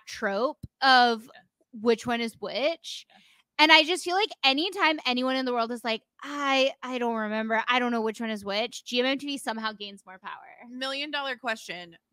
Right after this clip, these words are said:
Speaker 2: Do you think we'll get a twin B L? Will A J or J J get their lead in a B L?
Speaker 1: Ooh, I don't know.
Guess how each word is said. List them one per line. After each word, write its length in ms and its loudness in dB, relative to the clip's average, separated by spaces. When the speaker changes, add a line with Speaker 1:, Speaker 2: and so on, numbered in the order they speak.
Speaker 2:
Do 100 -14
you 320 -12
think 520 -8
we'll 140 -12
get 160 -8
a 80 -6
twin 320 -12
B 160 -8
L? 720 -6
Will 420 0
A 160 2
J 460 2
or 240 2
J 300 2
J 580 0
get 260 4
their 220 2
lead 440 -6
in 160 -6
a 80 -6
B 180 -8
L? 340 -10
Speaker 1:
Ooh, 1200 12
I 160 8
don't 120 6
know. 460 4